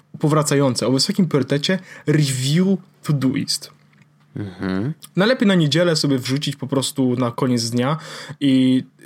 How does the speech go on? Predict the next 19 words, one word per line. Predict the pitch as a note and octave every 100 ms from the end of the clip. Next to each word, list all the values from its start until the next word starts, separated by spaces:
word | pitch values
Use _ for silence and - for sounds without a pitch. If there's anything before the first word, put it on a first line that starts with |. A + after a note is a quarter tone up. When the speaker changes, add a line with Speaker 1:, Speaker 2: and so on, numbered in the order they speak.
| D#3
Speaker 1:
możesz | E3 E3
zrobić, | D#3 D#3 D3+
dodać | D3+ D#3 D3+
to |
zadanie, | C#3+ C#3 D#3 D3+
gdzie | C#3
wpiszesz | C#3+ - D3+ C#3+
sobie | - C3+
review | C3 C#3 D3
Todoist | C3+ F3+ F#3+ -
i |
jak | C#3+ C#3 -
w-, | C#3 C3+
masz | C#3 C3+ D3
datę | C#3 D#3+ D3
na | C3+
przykład, | - D3 -
to | -
jest | C3+ B2